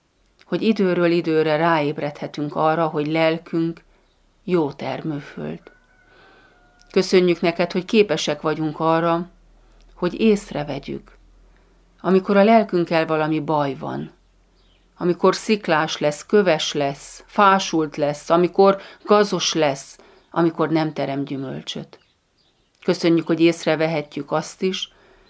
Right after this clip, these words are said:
ha embertársaink lelkével gond van, ha a bánat, a szomorúság, a keserűség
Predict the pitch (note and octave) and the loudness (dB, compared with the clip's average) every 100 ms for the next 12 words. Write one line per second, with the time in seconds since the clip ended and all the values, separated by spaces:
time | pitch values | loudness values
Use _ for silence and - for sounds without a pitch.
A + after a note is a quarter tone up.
0 | _ - F3 G3 G#3 E3+ D3 D3 D#3 D3+ | _ -2 2 4 4 4 2 2 0 -2
1 | D3 - C#3+ D3 D#3 D3+ D3+ E3 D3+ C#3+ | -2 -4 -4 -2 -2 -2 -2 -6 -6 -4
2 | C#3+ D3 E3+ D#3+ D#3 C#3 C#3 C#3+ - _ | -4 -4 -2 0 0 -4 -6 -6 -10 _
3 | _ _ _ _ - F3 E3+ F3 F3 E3+ | _ _ _ _ -2 2 4 4 4 4
4 | D#3+ D#3+ D#3 - F3+ E3+ E3 D#3 E3+ D3+ | 0 -2 -4 0 2 2 0 -2 -2 -2
5 | D#3 - F3+ - D#3+ D#3 D#3 D3 - C3+ | -2 -4 -4 -2 -2 -2 -4 -6 -8 -8
6 | C#3 | -8